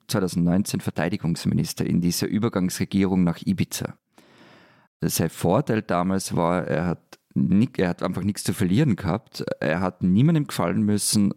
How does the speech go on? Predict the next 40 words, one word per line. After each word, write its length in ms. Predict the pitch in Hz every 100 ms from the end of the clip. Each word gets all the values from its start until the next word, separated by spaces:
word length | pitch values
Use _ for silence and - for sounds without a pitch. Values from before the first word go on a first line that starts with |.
| -
und 320 | 78 69 -
hat 280 | 107 101 -
einfach 280 | 87 104 98
mal 140 | 90
sagen 320 | - 67 -
können, 400 | - 87 85 87 - - - - _ -
was 440 | - 85 - -
aus 200 | - -
seiner 480 | 82 82 87 85 90
Sicht 360 | - 90 - -
Sache 360 | - - -
ist. 360 | - - - -
Und 220 | - 85
heraus 360 | 87 80 80 -
kam 260 | 92 90
eben 200 | 82 85
der 80 | 87
Bericht 480 | - 92 113 - -
Unser 320 | 101 107 101
Heer 300 | 85 85 85
zwanzig 380 | - - - -
dreißig. 520 | - 135 - 175 - _ - - - - _ _
Das 120 | - 98
sind 100 | 95
gut 260 | 95 -
hundertdreißig 580 | 104 87 - 85 - -
Seiten 640 | - 82 90 - 127 - - - _
und 380 | 101 101 98 -
es 160 | 98 -
ist 140 | -
im 100 | 95
Grunde 260 | - 92 -
eine 60 |
Vernichtung 460 | - 85 90 - 92
der 100 | 87
österreichischen 300 | 165 - -
Streitkräfte. 600 | - - - - - -
Also 180 | - 98
sie 180 | - -
können 560 | - 110 95 92 90